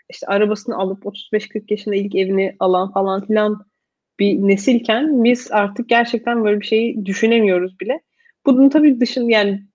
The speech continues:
Türkiye'nin dışında daha global faktörler de var ama Türkiye özelinde gerçekten, e, pek çok insan için,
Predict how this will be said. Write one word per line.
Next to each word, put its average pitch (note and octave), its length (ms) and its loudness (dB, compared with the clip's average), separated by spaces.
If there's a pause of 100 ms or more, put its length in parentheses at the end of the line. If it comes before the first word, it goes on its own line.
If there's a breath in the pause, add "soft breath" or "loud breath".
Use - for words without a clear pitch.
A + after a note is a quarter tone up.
(160)
Türkiye'nin C4+ 520 4
dışında A#3+ 300 2
daha A#3 140 4
global A3 420 2
faktörler A#3 540 -2
de G3+ 80 -2
var B3+ 220 -4
ama B3+ 220 -4
Türkiye A#3+ 360 -4
özelinde G3 280 -4
gerçekten, A3 580 -8 (640)
e, G3 40 -2 (540)
pek G#3+ 200 -6
çok B3 200 0
insan G3+ 340 0
için, C4 360 -4